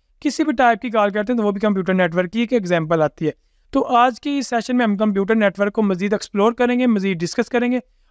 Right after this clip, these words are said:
और उम्मीद करता हूँ आप इस session को enjoy करेंगे। तो आपसे एक ही request करते हैं, काइंडली अगर आपने इस course की previous videos नहीं देखी,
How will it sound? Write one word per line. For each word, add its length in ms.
और 280
उम्मीद 280
करता 240
हूँ 80
आप 120
इस 100
session 340
को 120
enjoy 340
करेंगे। 300
तो 60
आपसे 280
एक 80
ही 60
request 320
करते 200
हैं, 80
काइंडली 240
अगर 140
आपने 300
इस 220
course 280
की 120
previous 420
videos 260
नहीं 180
देखी, 300